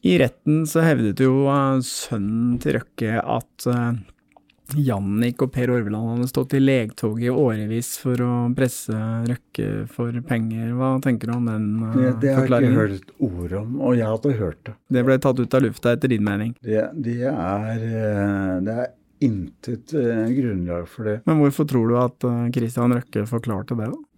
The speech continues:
Speaker 2: Nei, det var for å beskytte faren sin. Og da er vi tilbake der at du, enten så kan du innrømme noe eller ikke, og det, da er du på den blånekte siden. Selv om det ligger mange år tilbake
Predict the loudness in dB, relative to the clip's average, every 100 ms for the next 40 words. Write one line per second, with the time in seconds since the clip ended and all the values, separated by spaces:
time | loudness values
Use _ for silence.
0 | _ -14 -14 -14 -18 -18 -8 -6 -6 -6
1 | -6 -4 -2 -2 -2 -2 0 -2 -4 -2
2 | 0 0 -2 -6 -10 -14 _ -2 0 2
3 | 0 -2 -4 -6 -6 -2 0 -2 -6 -4
4 | -2 -2 -2 -4 -2 -4 -6 _ -6 -4
5 | 0 0 0 -2 -2 -4 -2 -2 -2 -6
6 | -4 -2 -2 -6 -6 -2 -2 -2 -4 -2
7 | -2 -2 -2 -4 -4 -4 -4 -4 -4 -4
8 | -2 -4 -6 -8 -6 -2 -2 -2 -4 -6
9 | -4 -4 -4 -4 -4 -4 -4 -4 -4 -4
10 | -2 0 -2 -2 -2 0 0 -2 -8 -12
11 | -10 -6 -4 -4 -4 -4 -6 -6 -4 -4
12 | -2 -4 -4 -8 -10 -6 -4 -4 -2 0
13 | 0 0 -2 -4 -6 -6 -6 -4 -4 -2
14 | -2 0 0 2 2 0 -4 -6 -6 -6
15 | -6 -4 -2 -2